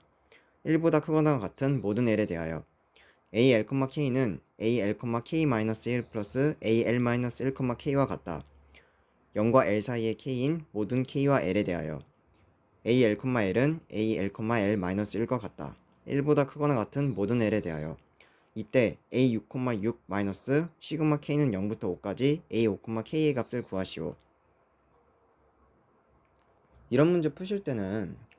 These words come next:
전체 행렬을 구한다는 생각을 하시면 안 돼요. 시간이 너무 많이 걸려서 문제에서 요구하는 식을 변형해서 푸셔야 됩니다.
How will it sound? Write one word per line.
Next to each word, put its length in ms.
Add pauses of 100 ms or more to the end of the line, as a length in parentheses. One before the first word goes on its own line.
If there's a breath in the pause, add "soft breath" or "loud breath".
(140)
전체 320
행렬을 360
구한다는 380
생각을 320
하시면 260
안 140
돼요. 300 (480 soft breath)
시간이 320
너무 180
많이 240
걸려서 460 (580 soft breath)
문제에서 420
요구하는 400
식을 400 (260)
변형해서 420
푸셔야 260
됩니다. 340